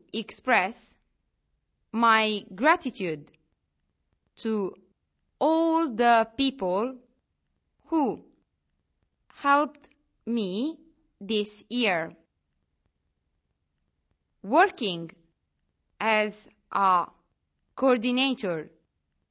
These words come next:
of international relation has been my first job since I graduated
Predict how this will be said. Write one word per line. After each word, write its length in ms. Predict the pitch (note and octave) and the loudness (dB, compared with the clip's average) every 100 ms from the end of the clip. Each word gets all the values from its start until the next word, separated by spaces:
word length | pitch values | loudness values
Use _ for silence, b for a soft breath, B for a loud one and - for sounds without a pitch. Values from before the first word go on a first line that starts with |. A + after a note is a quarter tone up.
| _ | _
of 440 | G#3+ G#3+ G#3 - - _ _ _ _ _ - | 4 4 4 -2 -18 _ _ _ _ _ -10
international 1040 | A3+ A3 A3 A3+ C4 - G#3+ F#3 F#3 B3 - _ | -8 -4 -2 -2 -2 -4 -4 -4 -4 -6 -12 _
relation 760 | F3+ G#3+ A3 A#3+ - E3+ G3+ C4 _ _ _ _ _ _ _ _ _ _ | -8 -4 -2 -2 -4 -8 -8 -10 _ _ _ _ _ _ _ _ _ _
has 360 | C#4+ D#4 C#4 | 4 4 4
been 480 | A3+ A#3 F#3+ B3 E4 - _ _ _ _ _ _ _ _ _ _ | -2 -4 -4 -6 -8 -12 _ _ _ _ _ _ _ _ _ _
my 520 | - A3 G#3+ G3+ F#3+ - _ | -2 4 4 4 0 -8 _
first 680 | _ - D#4 E4 F4 - - G3 | _ -2 2 2 0 -6 -16 -6
job 400 | G3 F#3 D3+ D#3+ _ _ _ _ _ _ _ _ _ _ _ _ _ _ _ | 0 2 0 -8 _ _ _ _ _ _ _ _ _ _ _ _ _ _ _
since 600 | - - A3+ A#3+ D#4 - - _ _ _ _ _ | -8 -2 0 0 -4 -10 -20 _ _ _ _ _
I 520 | G3+ G3+ F#3+ G#3+ C4 - - - | 4 4 4 2 -4 -8 -20 -10
graduated 960 | F#3+ A3 G#3 A#3 C4 B3 F3+ G#3+ G#3+ | 0 2 2 0 -2 -2 -6 -6 -10